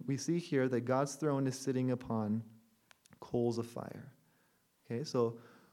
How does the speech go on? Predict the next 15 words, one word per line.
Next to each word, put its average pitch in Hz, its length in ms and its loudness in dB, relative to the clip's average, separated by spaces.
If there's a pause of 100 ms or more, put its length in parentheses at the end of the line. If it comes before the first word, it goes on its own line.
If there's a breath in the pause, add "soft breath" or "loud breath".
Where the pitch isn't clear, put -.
(120)
we 127 100 2
saw 147 260 6
already 156 360 8
a 151 60 6
description 156 600 2
that 127 220 2
the 117 100 0
sea 165 220 2
of 135 160 2
glass 139 500 4
has 143 160 0
an 135 100 4
appearance 123 440 2
of 117 80 -2
fire, 117 440 -2